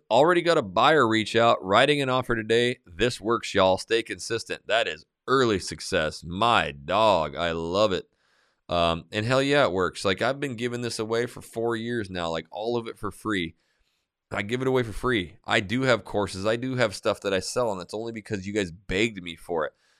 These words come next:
But it took me over a year to figure this stuff out, and so it works. I've traveled the country. I got eleven channels for YouTube.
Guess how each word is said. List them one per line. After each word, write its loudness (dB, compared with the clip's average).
But 0
it -2
took -6
me -4
over -2
a -2
year -2
to 0
figure -2
this -2
stuff -4
out, -2
and -14
so -2
it -2
works. 0
I've -2
traveled 2
the -6
country. -2
I 4
got 0
eleven 0
channels -2
for -6
YouTube. -4